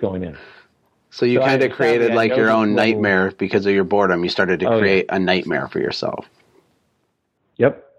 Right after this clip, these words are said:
Speaker 1: And so, um, I hire a guy from an Infiniti store. He comes in.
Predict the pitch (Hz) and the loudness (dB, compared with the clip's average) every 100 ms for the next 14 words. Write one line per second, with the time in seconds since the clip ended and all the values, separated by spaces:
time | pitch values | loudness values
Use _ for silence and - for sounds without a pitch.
0 | _ 123 117 104 135 123 123 120 113 107 | _ 0 2 2 2 2 2 2 2 0
1 | 104 - - 117 135 147 147 135 135 147 | -6 -14 -8 -2 2 4 2 2 0 0
2 | 147 - 120 107 104 107 139 143 135 - | -2 -4 -4 -4 -4 -2 -2 0 -2 0
3 | 135 131 123 131 120 113 120 117 113 | 2 2 0 0 -2 0 0 0 -2